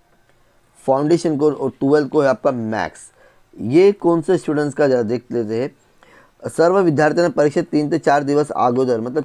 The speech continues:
तीन से चार दिन पहले आपको हॉल टिकट आ जाएगी। परीक्षा प्र-, आपको अपनी हॉल टिकट डाउनलोड करना है, यूजर नेम के through करना है। क्या करना है? यूजर नेम के through अपने हॉल टिकट डाउनलोड करना है। ये सारा प्रोसेस पूरा दिया हुआ है। अच्छा, ये एग्जाम किसके है?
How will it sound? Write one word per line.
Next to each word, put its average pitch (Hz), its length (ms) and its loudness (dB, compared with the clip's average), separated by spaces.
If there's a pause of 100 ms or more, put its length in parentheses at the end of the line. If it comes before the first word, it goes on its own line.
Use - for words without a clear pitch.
तीन 143 200 -6
से 151 100 -6
चार 131 260 0
दिन 135 180 -6
पहले 139 140 -2
आपको 131 220 -4
हॉल 117 260 -2
टिकट 127 280 -4 (180)
आ 123 200 2
जाएगी। 143 440 0 (460)
परीक्षा 165 360 2
प्र-, 147 160 -2
आपको 135 500 0
अपनी - 480 -6
हॉल 135 220 -2
टिकट 147 180 -2
डाउनलोड 135 380 -2
करना 135 260 -4
है, 147 200 -4 (360)
यूजर 156 400 4
नेम 160 260 0
के 143 100 0
through 117 200 -6
करना 95 200 -6
है। 98 60 -8
क्या 120 160 -2
करना 127 220 -4
है? 156 100 0
यूजर 123 340 -2
नेम 135 220 -6
के 131 60 -4
through 127 160 -4
अपने 127 240 -6
हॉल 117 160 -2
टिकट 117 200 -6
डाउनलोड 117 500 -4
करना 104 220 -6
है। 107 80 -6
ये 147 80 -4
सारा 143 260 0
प्रोसेस 135 360 -8
पूरा 120 200 -6
दिया 110 180 -4
हुआ 120 120 0
है। 143 180 -6 (440)
अच्छा, 160 240 -6
ये 185 160 2
एग्जाम 165 320 -2
किसके 160 380 -4
है? 107 140 -6